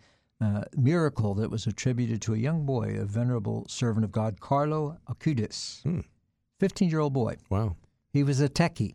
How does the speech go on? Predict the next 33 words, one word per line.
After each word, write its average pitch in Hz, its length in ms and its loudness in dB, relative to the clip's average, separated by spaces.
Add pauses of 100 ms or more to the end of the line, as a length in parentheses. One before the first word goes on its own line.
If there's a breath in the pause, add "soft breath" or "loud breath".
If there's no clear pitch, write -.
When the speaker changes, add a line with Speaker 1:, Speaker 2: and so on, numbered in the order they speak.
(360)
Speaker 2:
Oh, 104 120 4
Speaker 1:
I - 40 0
mean, 127 100 6
he's 127 120 2
a 135 40 2
real 160 160 0
child 151 400 4
of 220 80 8
Speaker 2:
oh, 220 60 8
I 214 100 10
Speaker 1:
this. 208 100 4
Speaker 2:
think 254 200 2
I 269 100 4
did 233 200 2
hear 160 240 4
that. 143 240 6
Speaker 1:
Yeah, 123 180 2
Speaker 2:
I - 20 4
Speaker 1:
real - 80 4
Speaker 2:
did 180 120 2
Speaker 1:
chi-, - 60 4
Speaker 2:
hear 110 100 6
Speaker 1:
his 95 100 4
Speaker 2:
that. - 100 6
Speaker 1:
mother 156 220 6
Speaker 2:
I 151 40 6
Speaker 1:
is 143 100 2
Speaker 2:
did 180 80 0
Speaker 1:
still 147 120 4
Speaker 2:
hear 131 120 6
that. 131 80 4
Speaker 1:
living. 156 220 2
Speaker 2:
Yep, 135 220 2